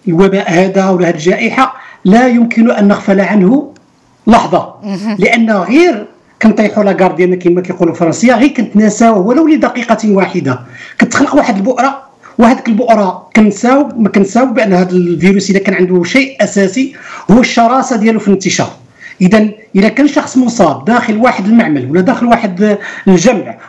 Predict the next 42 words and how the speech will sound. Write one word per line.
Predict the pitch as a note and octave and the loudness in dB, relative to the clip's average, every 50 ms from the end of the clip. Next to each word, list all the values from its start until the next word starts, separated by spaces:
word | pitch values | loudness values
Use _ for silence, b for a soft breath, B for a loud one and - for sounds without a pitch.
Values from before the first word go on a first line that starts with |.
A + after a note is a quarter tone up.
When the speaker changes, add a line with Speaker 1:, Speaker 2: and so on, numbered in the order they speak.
| B - | B -2
Speaker 1:
ولا | F3+ G3+ | 0 0
وا-، | G#3+ A#3+ A#3 A#3 - D#4+ | 2 0 0 -2 0 0
اي | D#4+ D4+ D4 | 2 2 2
جمع | A3+ F#3 B3 A#3 G#3+ A3+ | 2 2 0 -2 -2 -2
من | A3 A3 A3+ | -4 -4 -4
اي | A#3 C4 C#4 A#3+ B3 | -2 -2 -2 0 0
نوع | A#3+ A#3+ A3 F3+ G3+ | 0 0 0 0 0
كان، | G#3 - - C#4 D4+ D4+ B3+ - B B B B B | -2 0 2 2 2 2 0 -4 B B B B B
ربما | - C4 A#3+ B3 C4+ C4 C4 | 0 0 2 2 0 0 -2
سيؤدي | - - C4 A#3+ B3 B3 G3 G3+ | -2 -2 -4 -4 -2 -4 -2 0
واحد | A3 G3+ - F#3 | 0 0 0 0
الانتشار، | F#3+ F#3+ - G#3+ F3+ - - E4 G4 G4 - B B B B B | 0 0 0 0 -2 0 0 0 0 0 -4 B B B B B
وحنا | G#3+ - - C4+ | -2 2 2 2
الحمد | C4 - C#4+ C#4 A3 - | 2 4 2 0 2 2
لله | C4 B3+ C4 C4 A3 F3 F#3 - - - _ _ _ _ | 2 2 2 2 2 0 -4 -6 -12 -18 _ _ _ _
تمكنا | - D4 - - - - C4+ D4+ D4 D#4+ D#4 | 2 2 2 2 0 2 2 4 4 4 2
بان | - E4+ - - A#3+ B3 A#3+ A#3 | 0 -2 -6 -8 -4 0 2 2
نهبطوا | F#3+ G3+ G#3 - - - A#3+ G3+ F3+ | 2 2 0 -2 -4 -2 0 0 0
هذاك | G3 F#3+ G#3 - - G#3 | 0 -2 -4 -4 -2 -2
السرعه | G3+ F#3 E3+ - - B3+ G#3+ G#3 | -2 -2 -2 -2 0 0 2 2
الانتشار | G3 G3 G#3+ G3+ G3+ F#3 - G3 F#3+ E3 | 0 -2 -2 0 -2 0 0 0 0 2
ديالو | F3+ F#3 F3+ F#3 | 2 2 2 2
الى | F3+ F3 F3 | 2 0 0
واحد | E3 D#3+ - - D3+ | -2 -2 -2 -4 -2
الدرجات | C#3+ F3+ F3+ F3 E3 F3+ F3 F#3+ | 0 0 0 2 0 0 -2 0
معينه | E3+ C#3+ D#3 D#3+ E3 F3+ G3+ D4+ | -2 -2 0 0 2 2 2 2
اللي | D4 D#3 C3 | 0 0 -2
هي | C3+ E3 F#3 F#3 F3+ | -4 -4 -2 -2 0
رقم | F#3 F3+ - F#3+ F3+ E3+ B B B B | -2 -2 0 0 0 0 B B B B
اقل | - - - G3 | -2 0 0 0
من | F#3+ F#3 | 2 2
واحد، | F3+ F#3 G3+ G3 - D4 - B B B B B | 2 2 0 0 -2 -2 -4 B B B B B
وبغينا | A3+ G3+ G3+ - C#4 C#4+ C#4+ C#4+ C4+ | 0 0 2 2 2 2 4 2 0
نستمروا | C4 - - A3+ A3 A3 A3 A3 G3 | -2 0 0 0 0 0 0 -2 -2
في | - F#3+ | 0 0
هذيك | F3+ F3 - - | 0 0 0 -4
الاخر. | D#3 C#3+ - - - - | -4 -6 -6 -8 -2 0
اذا | G#3+ F#3+ B3 | 2 2 4
باش | A#3+ G3+ D4 C#4 C4+ | 4 4 2 2 2
نرج-، | A#3 G#3 F#3+ F#3+ A#3+ - G#3 | -2 -2 -2 -2 -4 0 0
باش | A#3 A3 - - - - - - - - A3+ | 0 0 0 -4 -8 -8 -8 -8 -4 0 2
نستمروا | A#3+ A3+ - - - C4+ C4 B3+ A#3+ A3+ A3 A#3+ C4+ C4+ C4+ C4+ | 2 2 0 0 2 2 2 4 2 0 0 2 2 2 2 -2